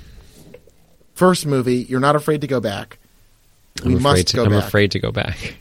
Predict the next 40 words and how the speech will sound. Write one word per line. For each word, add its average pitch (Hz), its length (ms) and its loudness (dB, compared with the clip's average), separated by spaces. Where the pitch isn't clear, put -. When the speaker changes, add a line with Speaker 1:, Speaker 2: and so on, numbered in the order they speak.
Speaker 2:
Josh. - 200 -2
Speaker 1:
No, 160 100 4
it's 180 160 0
fine. 156 260 0
I 135 80 -2
just 160 160 -4
thought 180 160 0
you 165 60 -4
were 151 40 -14
gonna 165 120 -4
talk 151 240 -4
about 151 120 -2
the 131 120 -2
other 131 160 -2
thing. 104 280 -12
Speaker 2:
No, 160 180 0
I'm - 100 -6
not 165 120 -2
gonna 180 120 0
talk 165 180 -4
about 165 140 0
the 147 80 -4
fucking - 380 -6
other 165 240 0
thing. 117 180 2
Speaker 1:
Okay, 180 100 2
okay, 139 160 -2
go 165 180 2
ahead, 131 180 0
go 151 140 4
ahead. 113 200 0
Hit 143 120 -4
me 139 140 -2
up. - 160 -6
What 135 80 0
we 147 80 0
got? 127 200 -4
What 120 120 0
we 143 60 0
got? 123 220 -6